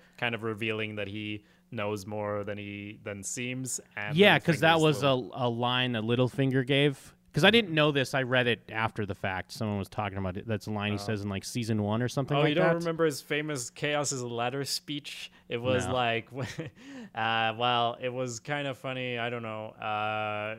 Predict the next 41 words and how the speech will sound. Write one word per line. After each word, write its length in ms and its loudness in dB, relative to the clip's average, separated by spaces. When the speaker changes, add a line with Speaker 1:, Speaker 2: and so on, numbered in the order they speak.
Speaker 1:
he, 300 -10
he 100 -10
talks 360 -6
over 260 -4
it, 80 -6
and 100 -10
there's 180 -8
this 160 -12
whole 160 -6
montage 580 -6
of 80 -12
how 220 -4
all 260 -4
his 160 -8
plans 400 -8
are 100 -8
the 60 -14
best 540 -4
and 460 -6
how, 560 -8
uh, 240 -8
everything 340 -10
is 140 -14
terrible. 540 -4
And 100 -8
he 60 -10
says, 280 -14
"Yeah, 160 -10
chaos 380 -10
is 140 -12
a 40 -12
ladder." 500 -6
That's 140 -8
been, 280 -2
for 140 -6
me, 160 2
that's 180 2
been 140 -4
his 160 -4
catchphrase. 800 -4
So 340 -6